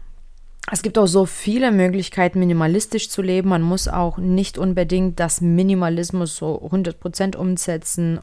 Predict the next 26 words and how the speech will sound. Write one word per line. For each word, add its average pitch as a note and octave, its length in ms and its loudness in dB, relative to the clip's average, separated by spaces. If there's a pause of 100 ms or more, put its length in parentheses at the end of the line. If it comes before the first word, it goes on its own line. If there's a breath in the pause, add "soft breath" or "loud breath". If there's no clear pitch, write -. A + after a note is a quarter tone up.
um E3+ 340 2
schon E3 320 -2
mal D3 280 -2
die - 100 -14
Vorteile F#3+ 480 2
davon D#3+ 280 -2
zu D#3+ 140 -6
sehen. D#3 300 -2 (280 loud breath)
Das - 180 -2
muss A3 200 2
auch G#3+ 140 2
keine G3 320 0
Ideologie E3+ 800 0
sein. F3+ 520 0 (460 loud breath)
Man F3+ 160 2
muss F#3+ 120 2
sich F3 180 -8
nicht F3+ 180 -2
damit D#3+ 280 -2
labeln. E3 680 2 (1120)
Aber G3+ 460 4
ich - 140 4
finde, F3+ 260 2
der E3 160 0
minimalistische E3 720 -2
Ansatz E3 600 -2